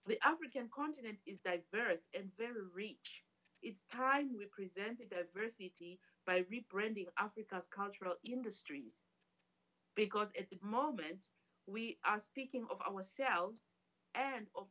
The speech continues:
our diverse cultures and its wealth under the box of African everything. And as long as we do that, it is a huge challenge for, for,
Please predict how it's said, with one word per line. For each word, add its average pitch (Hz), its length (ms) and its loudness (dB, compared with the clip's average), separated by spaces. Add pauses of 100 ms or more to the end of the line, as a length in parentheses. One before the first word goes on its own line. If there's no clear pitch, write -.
our 196 280 -4
diverse 190 400 -8 (120)
cultures 247 440 0 (180)
and 208 180 -4
its 233 200 -10
wealth 214 360 2 (400)
under 233 300 4 (120)
the 196 180 -12 (120)
box 208 540 0
of 196 120 -6 (120)
African 196 560 -6
everything. 233 540 -6 (180)
And 202 120 -4 (260)
as 208 140 0
long 262 260 6
as 240 180 -2
we 202 140 -10
do 240 180 -6
that, 160 220 -2 (100)
it 214 160 -10
is 202 160 -6
a 190 80 4
huge 226 380 -2
challenge 214 640 2 (420)
for, 196 320 4 (300)
for, 196 180 -4